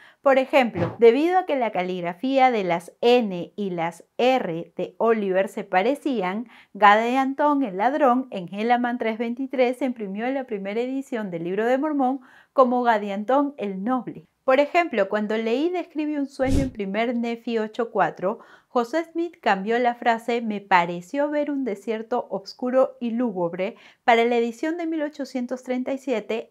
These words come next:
a "me pareció ver en mi sueño un desierto oscuro y lúgubre".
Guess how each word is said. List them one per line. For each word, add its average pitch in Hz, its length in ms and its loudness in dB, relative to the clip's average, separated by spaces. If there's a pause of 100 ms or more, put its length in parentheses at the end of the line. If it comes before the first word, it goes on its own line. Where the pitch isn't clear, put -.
a 208 340 4
"me 208 180 -6
pareció 185 580 -4
ver 269 240 0
en 277 160 -4
mi 214 140 -4
sueño 220 540 -4 (260)
un 247 200 0
desierto 226 640 -2
oscuro 226 760 -2
y 196 120 -6
lúgubre". 175 640 -8